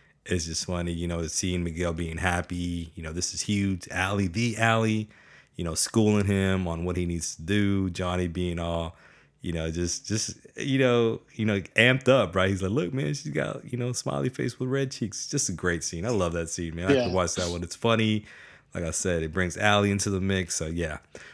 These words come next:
Speaker 1: What's your quote this or, you know, quote that, your di-, favorite dialogue or one line from the, from this episode?
Speaker 2: It's the one where, um, where he's writing Allie back, uh, where he says, "I can't give up anymore, and I have a long way to go to be a better man,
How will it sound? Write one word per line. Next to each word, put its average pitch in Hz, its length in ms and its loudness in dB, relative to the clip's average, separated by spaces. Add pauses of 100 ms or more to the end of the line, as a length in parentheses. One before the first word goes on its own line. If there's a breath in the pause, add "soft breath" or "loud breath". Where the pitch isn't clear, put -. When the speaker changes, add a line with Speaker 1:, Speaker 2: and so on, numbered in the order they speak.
(140)
Speaker 1:
What's 107 260 4
your 113 220 4
quote 120 420 0
this 113 440 0
or, 87 380 -2 (200)
you 95 100 -4
know, 87 160 -4
quote 110 460 2
that, 107 380 2
your 95 140 -6
di-, 92 220 -4
favorite 104 320 2
dialogue 98 480 4
or 92 120 2
one 98 240 0
line 98 240 0
from 90 200 -8
the, 85 140 -8 (520 soft breath)
from 90 220 -8
this 85 160 -4
episode? 76 540 -6 (840)
Speaker 2:
It's 147 240 2
the 156 100 6
one 143 300 4
where, 120 460 2
um, 110 300 0 (320)
where 143 120 4
he's 127 200 2
writing 127 360 2
Allie 120 260 -4
back, 117 360 -4 (200)
uh, 113 300 -6 (180)
where 120 160 -2
he 113 80 -2
says, 120 220 2
"I 117 60 2
can't 127 260 0
give 120 140 2
up 123 180 0
anymore, 120 480 -2
and 113 160 -8
I 110 60 -10
have 113 180 -8
a - 40 0
long 117 320 0
way 113 160 2
to 110 60 -10
go 110 200 -4
to 110 60 -8
be 113 160 -4
a 107 40 -8
better 110 240 -6
man, 110 320 -8